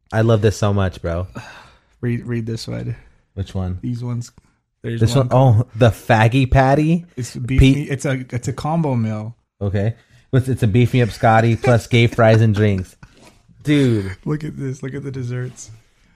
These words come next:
Speaker 1: Look at my gay frozen banana. <laughs> Large and small. Bro, what an idea.
Speaker 2: Yeah, bro. The Storm combo is the baby daddy plus gay fries plus drinks.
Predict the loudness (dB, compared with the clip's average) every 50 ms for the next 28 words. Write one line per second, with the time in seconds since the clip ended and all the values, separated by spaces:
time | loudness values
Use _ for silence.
0 | _ _ _ _ _ _ _ _ _ 2 2 2 2 2 -2 0 0 0 0 0
1 | 0 -2 -4 -2 0 2 4 4 4 4 2 0 0 -2 0 2 2 4 4 2
2 | 4 4 4 6 6 6 6 6 6 6 6 4 6 4 4 4 4 4 4 2
3 | 0 0 -4 -4 -4 _ _ _ _ _ _ _ _ -12 -12 -10 -10 -12 -12 -12
4 | -12 -12 -16 -14 -8 -6 -6 -4 0 2 4 6 6 6 6 4 4 4 4 2
5 | 2 2 4 4 2 0 -4 -6 -10 _ _ _ _ _ _ _ _ _ _ _
6 | _ _ _ _ 2 4 4 6 4 4 4 2 0 -4 -10 _ _ _ _ 2
7 | 2 2 4 2 2 2 2 2 2 4 4 4 4 4 2 0 -4 -8 -12 _
8 | _ _ _ -4 -4 -2 -2 -4 -4 -4 -6 -4 -6 -6 -8 -10 -8 -6 -4 -4
9 | -4 -6 -6 -6 -6 -4 -2 -2 -2 -4 -4 -4 -6 -4 -2 -2 -2 -2 -2 -4
10 | -4 -6 -6 -8 -6 -4 -4 -4 -4 -4 -6 -6 -4 -4 -4 -4 -4 -4 -6 -6
11 | -6 -8 -8 -8 -8 -10 -10 -8 -6 -6 -6 -6 -8 -8 -8 -8 -6 -6 -6 -8
12 | -8 -10 _ -12 -12 -12 -12 -12 -14 -12 -12 -10 -10 -10 -12 -16 _ -20 -20